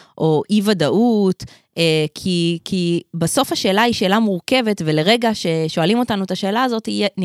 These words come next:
מרגיש כאילו חושך, ולאט לאט מ-, אנחנו יוצאים מהמנהרה, והאור מתגלה.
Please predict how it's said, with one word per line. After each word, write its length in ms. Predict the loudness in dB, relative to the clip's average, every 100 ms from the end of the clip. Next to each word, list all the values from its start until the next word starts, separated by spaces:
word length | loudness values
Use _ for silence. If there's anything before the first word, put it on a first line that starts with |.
| -4
מרגיש 420 | -4 -2 -2 -4
כאילו 280 | -4 -2 0
חושך, 520 | 0 0 0 -4 -6 -12 -20 -20 -4
ולאט 480 | 0 0 2 -2 0
לאט 520 | -2 2 2 0 -8 -20 -20 -20 -10
מ-, 120 | -2 0 2 2
אנחנו 540 | 0 -2 0 0 0 0
יוצאים 340 | -2 -2 -2
מהמנהרה, 560 | 0 0 0 0 2 0 0
והאור 420 | 0 2 2 2
מתגלה. 460 | 0 -2 -2 0